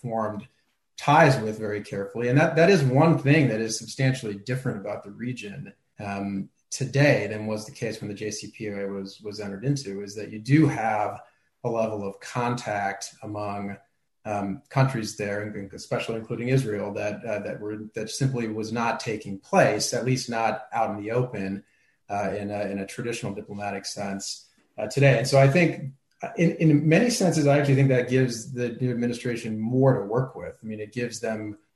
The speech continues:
more, uh, touch points and, and greater opportunities to find, uh, P-, um, greater opportunities to find mutual and shared interests, uh, where they may not have existed before. It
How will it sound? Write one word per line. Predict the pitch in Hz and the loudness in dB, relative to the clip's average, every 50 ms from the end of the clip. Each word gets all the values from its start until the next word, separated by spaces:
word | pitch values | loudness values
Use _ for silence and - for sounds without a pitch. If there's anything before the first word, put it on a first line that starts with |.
| _ _ _ _ | _ _ _ _
more, | 127 120 123 123 123 127 127 123 117 113 117 139 - - _ _ | -4 0 2 4 6 6 6 6 4 4 0 -4 -10 -14 _ _
uh, | 117 107 101 101 | -4 -4 -4 -4
touch | - - 139 131 135 - - | -2 2 2 2 2 2 -4
points | - 117 104 98 92 95 - - - | -8 -8 -8 -8 -8 -8 -10 -10 -10
and, | 117 117 113 110 107 - | -8 -8 -8 -8 -8 -8
and | - 117 110 107 | -10 -10 -10 -4
greater | 113 120 123 127 127 123 120 | -2 0 0 2 2 2 2
opportunities | 113 110 104 - 107 - - - 113 110 110 110 107 107 104 - | 2 0 0 -4 -6 -8 -8 -8 -6 -6 -4 -4 -6 -6 -6 -10
to | - | -14
find, | - - - 113 113 113 113 113 110 107 107 107 107 _ _ _ _ _ _ _ _ - | -12 -6 -4 -2 -2 0 0 -2 -2 -4 -4 -6 -10 _ _ _ _ _ _ _ _ -8
uh, | 110 107 104 107 107 - - | -4 -2 -2 -2 -4 -6 -6
P-, | - 127 - - | -4 -4 -4 -4
um, | 120 120 131 135 - 131 120 117 127 131 | -6 -6 -6 -4 -2 -2 0 0 0 0
greater | 160 151 156 175 175 165 | 2 4 6 8 8 8
opportunities | 147 139 135 131 - 151 143 131 131 - | 8 8 6 6 8 8 8 8 8 4
to | - | 0
find | - 131 123 120 110 110 113 | -2 0 0 0 0 -2 0
mutual | 117 127 127 131 - 127 123 117 110 | 2 2 0 2 2 0 0 0 0
and | 107 104 | -2 -2
shared | - - 120 120 123 123 | 0 0 2 2 4 4
interests, | 127 131 131 135 - 143 143 143 139 - - - - | 4 2 2 2 4 4 4 4 2 0 -6 -6 -6
uh, | 123 120 113 | -4 -4 -2
where | 113 117 | 0 -2
they | 117 117 120 | -2 0 0
may | 120 123 | 0 0
not | 123 123 123 | 2 0 -2
have | 123 120 | -2 -4
existed | 123 120 - 135 131 - - 135 127 | -6 -4 -2 -4 -4 -4 -4 -6 -6
before. | - - 139 131 | 0 2 4 4
It | 127 | 2